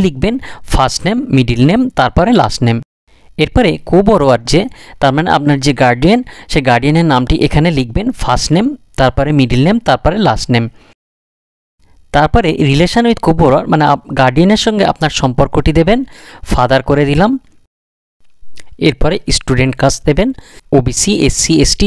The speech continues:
যেটা হবে সেটা দেবেন। এরপরে physical challenge দেবেন, যদি handicap হয় ইয়েস করবেন, আর না হলে নো করবেন। এরপরে আধার কার্ডটি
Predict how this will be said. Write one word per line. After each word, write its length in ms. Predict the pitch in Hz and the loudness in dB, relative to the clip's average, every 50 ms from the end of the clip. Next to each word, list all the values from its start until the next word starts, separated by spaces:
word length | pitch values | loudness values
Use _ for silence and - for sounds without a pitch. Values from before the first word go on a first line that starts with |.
| 160 131 | 0 0
যেটা 180 | 123 - 123 113 | 0 0 2 0
হবে 160 | 131 147 190 - - | 0 0 -2 -2 -2
সেটা 200 | - - 120 110 - | -4 -2 -4 -2 -2
দেবেন। 200 | 123 120 151 196 247 247 _ _ _ _ _ _ - - 151 139 | 0 0 0 0 -2 -4 _ _ _ _ _ _ -8 -4 -2 -2
এরপরে 260 | 139 - 226 214 170 160 - - | 0 0 0 0 0 -2 -2 -2
physical 420 | - - 143 135 143 156 - 240 240 - - | 0 0 0 0 -2 0 2 0 0 2 0
challenge 280 | 190 156 139 127 127 120 123 | 0 0 2 0 0 0 0
দেবেন, 200 | 123 - 190 226 262 - - - - - - | 0 0 0 -2 -4 -6 -10 -16 -12 -6 -4
যদি 140 | 151 156 139 113 | -2 0 0 0
handicap 420 | 123 120 120 120 123 - 147 139 - | 2 0 0 0 0 0 0 0 2
হয় 160 | 185 214 247 - - - | 2 0 0 0 -2 -2
ইয়েস 160 | 127 131 117 - - - | -2 -2 -2 -4 -4 -4
করবেন, 240 | 139 135 - 240 - - | -2 0 -2 -2 -2 0
আর 60 | 151 135 131 127 | 0 2 2 2
না 60 | 120 113 | 2 2
হলে 160 | 120 156 202 247 | 0 0 2 2
নো 160 | 240 175 127 110 - - | 4 4 2 2 2 0
করবেন। 280 | 117 113 107 113 117 117 - - 139 | 0 2 2 0 -2 -2 0 0 0
এরপরে 280 | 131 - - 196 202 - - - 131 | 0 0 0 -2 -2 -2 -2 -2 -2
আধার 200 | 117 156 151 151 - | 0 -2 -2 -2 -2
কার্ডটি 240 | 185 - - - | -2 -2 -2 -4